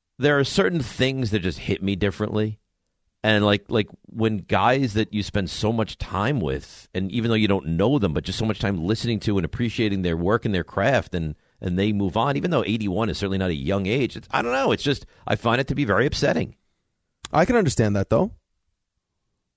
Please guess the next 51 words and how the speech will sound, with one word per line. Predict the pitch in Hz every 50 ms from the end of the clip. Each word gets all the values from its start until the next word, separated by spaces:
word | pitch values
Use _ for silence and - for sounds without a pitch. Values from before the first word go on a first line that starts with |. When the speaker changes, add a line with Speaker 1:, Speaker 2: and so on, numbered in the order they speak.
| _ _
Speaker 2:
There's | - 139 -
probably, | - 160 151 135 127
like, | 117 110 -
if | 123 101
we | 123 127 117
got | 123 120 110
in, | 107 104 101
in | 101 117 110
depth | 98 120 120 127 107
with | 117 107 - 104
it, | 92
there's | 101 95 87
probably | - 120 117 110
a | 101
bunch | 90 110 107 -
of | -
different | 110 - 95 87
reasons, | 104 156 165 120 101 95
but | - 104 101
I | 113
think | 117 120 107
it's, | 110 - -
I | 120
mean, | 110 110 110
you | 113 120
had | 120 107 -
said | - - 131
it | 120
earlier, | 117 135 190 - 110 104 95
though. | 82 80 92
It's | 98 - 117
like, | 113 - - 117
it's, | 117 110 - - - - - - - -
Speaker 1:
Well, | - -
it's | -
Speaker 2:
it's | -
Speaker 1:
part | 302 -
of |
Speaker 2:
the | 220
Speaker 1:
your | 214
childhood, | 190 - - - 330 330 311 - 151 120 95
right? | 101 123 180 233
Speaker 2:
Right, | - 113 98
and | 101 107 104 107
you're | 113 110
losing | 113 131 131 123 127 120
a | -
piece, | - - 135 120 -
and, | 127 117 113 110 107 -
and | - 101 107 110
then, | 117 113 107 101 95